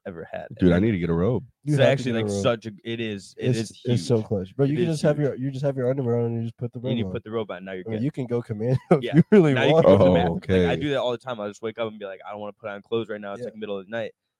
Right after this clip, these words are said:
Speaker 1: My robe. Bathroom. Easy.
Speaker 3: Yeah.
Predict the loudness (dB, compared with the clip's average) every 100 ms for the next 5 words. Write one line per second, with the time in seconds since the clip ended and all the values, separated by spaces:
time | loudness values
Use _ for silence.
0 | _ -20 -12 -8 -6 -8 _ _ _ _
1 | _ -20 -20 -20 _ _ _ -20 -20 -20
2 | _ _ _ _ _ -18